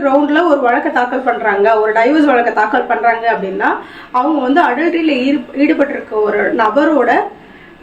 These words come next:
டீட்டெயில்ஸ் அவங்க எங்க இருக்கிறாங்க அப்படிங்கிறத மென்ஷன் பண்ணணும். அதே மாதிரி அவங்கள ஒரு பார்ட்டியா சேர்க்கணும் அப்படின்னு சொல்லியிருக்காங்க. அதுக்கு பின்னாடி நிறைய ஜட்ஜ்மெண்ட்ஸ் வந்து டியூஷன்ஸ் இருந்தது. ஆனா இந்த வழக்குல என்ன சொல்லியிருக்காங்க அப்படின்னா, ஜட்ஜஸ் இந்த ரூல்,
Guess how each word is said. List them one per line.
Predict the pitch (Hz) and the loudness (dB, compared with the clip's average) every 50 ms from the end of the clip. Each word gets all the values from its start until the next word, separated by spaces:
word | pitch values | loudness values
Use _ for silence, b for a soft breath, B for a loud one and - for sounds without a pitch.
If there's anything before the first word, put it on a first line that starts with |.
| 226 226 | -2 2
டீட்டெயில்ஸ் | 294 330 349 339 349 302 269 254 - - 302 | 2 2 4 2 2 0 0 0 -2 -2 -2
அவங்க | 302 294 269 247 233 | 0 0 0 0 0
எங்க | 226 226 247 294 311 | 0 2 4 4 4
இருக்கிறாங்க | 294 262 240 240 - - 277 247 214 220 233 254 277 - - | 4 4 2 0 0 -2 -2 -2 -2 -2 -2 -2 -2 0 -2
அப்படிங்கிறத | - - - 269 269 262 254 240 233 233 240 240 | -2 -4 -4 -4 -2 0 0 0 2 0 0 0
மென்ஷன் | 240 226 247 240 - 330 277 254 | -2 -4 -6 -2 0 0 0 0
பண்ணணும். | 233 - 247 285 330 302 254 | 0 0 0 0 2 2 0
அதே | 220 226 240 269 | 0 2 2 2
மாதிரி | 285 277 254 240 247 311 349 | 4 4 2 2 2 2 2
அவங்கள | 311 262 240 240 247 240 233 | 2 2 2 0 0 0 -2
ஒரு | 220 220 233 - - 220 | -2 -2 -4 -4 -2 -2
பார்ட்டியா | 233 262 277 - - 262 277 294 285 - | -2 -2 -2 -4 -2 0 0 0 0 0
சேர்க்கணும் | 262 226 226 226 - 226 220 233 247 262 220 | -2 -2 -2 -4 -4 -4 -2 0 0 0 0
அப்படின்னு | - 233 - 240 240 240 240 - | 0 -2 -2 -2 -4 -4 -4 -4
சொல்லியிருக்காங்க. | 202 190 185 190 - 202 190 190 180 175 180 B B B B B | -4 -4 -4 -4 -4 -6 -6 -6 -6 -8 -8 B B B B B
அதுக்கு | 226 247 269 311 311 339 | -2 -2 -2 -2 -2 -2
பின்னாடி | - 330 311 302 294 285 294 294 311 339 349 349 - | 0 2 4 4 6 6 4 4 4 4 2 2 2
நிறைய | 240 233 226 233 262 294 339 370 381 349 | 2 0 0 0 0 2 2 2 2 2
ஜட்ஜ்மெண்ட்ஸ் | 262 262 247 240 247 285 294 294 302 294 - 247 | 2 2 2 2 2 2 4 4 4 4 2 0
வந்து | 240 240 247 262 294 | -2 -2 0 0 2
டியூஷன்ஸ் | 359 381 370 - 392 370 320 - - | 4 4 4 4 4 2 2 2 2
இருந்தது. | 285 285 311 339 320 285 247 220 - 277 - - B B B B B B | 2 2 4 4 4 4 2 2 2 2 0 0 B B B B B B
ஆனா | - 294 330 339 370 403 427 | -2 0 0 2 2 2 0
இந்த | 403 320 320 311 320 | 2 2 4 4 4
வழக்குல | 294 285 302 349 359 359 370 320 | 4 4 2 2 2 0 0 0
என்ன | 285 311 | 0 0
சொல்லியிருக்காங்க | 330 330 320 285 277 285 277 277 277 277 277 | 0 0 2 2 2 2 2 0 0 2 2
அப்படின்னா, | 262 - 233 226 233 233 240 | 0 0 -2 -2 -2 0 2
ஜட்ஜஸ் | 240 240 220 - - 269 330 - - B B B B B B - | 2 2 0 2 0 0 -2 -2 -4 B B B B B B 0
இந்த | 294 320 339 392 415 427 440 415 | 4 4 6 6 6 6 4 4
ரூல், | 330 285 302 311 320 285 214 | 4 4 4 4 4 4 2